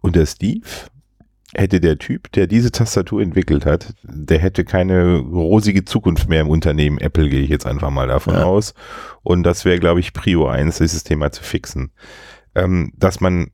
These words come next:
Speaker 1: an der Technologie festhält, ähm, kann ich nachvollziehen für eine zweite Generation, wenn man glaubt, die ist gut. Also man
Speaker 2: Mhm.
Speaker 1: kann sich auch mal verrennen, aber
Speaker 2: Mhm.
Speaker 1: dass das jetzt,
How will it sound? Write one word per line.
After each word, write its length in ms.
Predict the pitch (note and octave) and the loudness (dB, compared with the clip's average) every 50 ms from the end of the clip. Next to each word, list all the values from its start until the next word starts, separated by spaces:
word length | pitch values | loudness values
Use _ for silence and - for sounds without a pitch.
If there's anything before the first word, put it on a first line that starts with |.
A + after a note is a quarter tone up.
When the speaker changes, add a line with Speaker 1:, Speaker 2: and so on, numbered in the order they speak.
| - | -4
Speaker 1:
an 100 | - F2 | -2 0
der 140 | E2 D#2+ C#2+ | 2 2 0
Technologie 600 | - - D2+ - - D#2 D2+ D2 C2+ C2 F2 A#2 | 0 0 -2 -2 0 -2 -2 -2 -2 -2 -2 -4
festhält, 600 | - - C#3+ C3+ - - - C#3 C#3+ D3 C#3+ - - - - | -2 -2 -4 -4 -2 -2 -2 0 0 0 -2 -2 -6 -8 -6
ähm, 220 | D#2 D2 D2 C#2+ | -6 -4 -4 -4
kann 160 | - - D#2 D2+ | -2 -2 -2 -2
ich 140 | D2 - | -2 0
nachvollziehen 500 | - C#2 D2 - - E2+ - - F2+ F2+ | 0 -2 0 0 -2 -2 0 0 0 -2
für 120 | E2+ - D2 | 0 0 -2
eine 100 | C#2 C2+ | -2 -2
zweite 320 | - - E2 E2+ D#2+ F#2+ | 0 0 0 0 2 2
Generation, 600 | E2 D#2 - E2+ E2 E2+ E2+ - - F#2 F#2 F#2 | 0 0 0 0 0 0 -2 -2 -2 -2 0 0
wenn 100 | E2+ D2 | 0 0
man 120 | D2 D2+ D2 | 0 -2 -2
glaubt, 320 | - - C#2+ E2 - - | 0 0 0 0 0 0
die 100 | D3 - | -2 -2
ist 160 | - - - - | -2 -2 -6 -6
gut. 300 | - E2 - - - - - | -6 -6 -6 -6 -6 -6 -2
Also 160 | D#2+ D2 C#2 | -2 -2 0
man 140 | D2 D2+ D#2+ | 0 0 0
Speaker 2:
Mhm. 40 | E2 | 0
Speaker 1:
kann 140 | E2+ E2 | -2 -2
sich 180 | D2 D#2 D2 C#2+ | 0 -2 -2 -2
auch 60 | D2 | -2
mal 120 | D2+ C#2 B1+ | -2 -4 -2
verrennen, 460 | - C#2 C#2 C#2+ F2 A2+ C3 C3+ B2 - | -2 -2 0 0 0 0 -2 -4 -4 -4
aber 280 | - - D2+ D2+ D2 | -2 0 0 0 0
Speaker 2:
Mhm. 60 | F2+ - - - - - - - _ _ _ | -2 -6 -12 -20 -20 -20 -20 -20 _ _ _
Speaker 1:
dass 300 | - - F2 G#2+ G#2+ - | -2 0 0 0 0 -2
das 260 | - - A#2+ - - - | -4 -4 -4 -2 -2 -2
jetzt, 340 | B2+ - - - - - | -2 -2 -4 -8 -10 -10